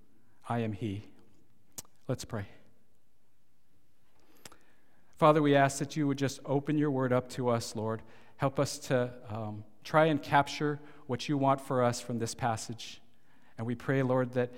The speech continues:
your Holy Spirit would move among us and you would speak to our hearts this morning. We lift all of these things up to you in Jesus' name. Amen. In the beginning of the passage, we see that Jesus was traveling from Judea to Galilee,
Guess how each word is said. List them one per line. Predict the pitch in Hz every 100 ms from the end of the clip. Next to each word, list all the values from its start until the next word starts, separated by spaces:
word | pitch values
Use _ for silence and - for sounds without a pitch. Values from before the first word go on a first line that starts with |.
| -
your | 120
Holy | 110 143 143
Spirit | 135 - 151 143
would | 135 120
move | 127 139
among | 127 123 123
us | 127 -
and | 120
you | 127
would | 135
speak | 135 - - 143
to | - 143
our | 135
hearts | 127 113 110 - - - -
this | - 113
morning. | 113 107 104 101 - - - - - - -
We | 113
lift | 113 123
all | 123
of | 123
these | 123 113
things | 127 120
up | 117 -
to | -
you | 113 113
in | 98
Jesus' | - 104 - -
name. | 104 92 101 - - - - -
Amen. | 101 95 92 - - - - - - - - - - - - - - - - - - - - - - - -
In | 160
the | 175
beginning | 165 196 208
of | 175
the |
passage, | - 175 175 - 139
we | 135 151
see | - 185
that | 165 143 - -
Jesus | 127 170 160 160
was | 147
traveling | - 165 165 160 147
from | 147 139
Judea | 131 120 156 165 165 165 - -
to | 143
Galilee, | 131 139 147 135 104